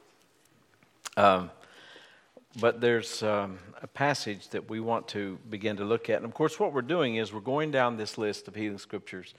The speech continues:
This card is available out there on the, the, uh, welcome desk, and you're welcome to get you one or several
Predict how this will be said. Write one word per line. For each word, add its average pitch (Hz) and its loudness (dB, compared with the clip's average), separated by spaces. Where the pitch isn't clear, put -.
This - -10
card 113 4
is - -10
available 104 0
out 101 0
there 104 -2
on 104 -4
the, 98 -4
the, 95 0
uh, 90 0
welcome 104 -2
desk, 104 0
and 101 -2
you're 101 -2
welcome 95 0
to 95 -4
get 95 0
you 98 -2
one 104 -2
or 92 0
several 117 2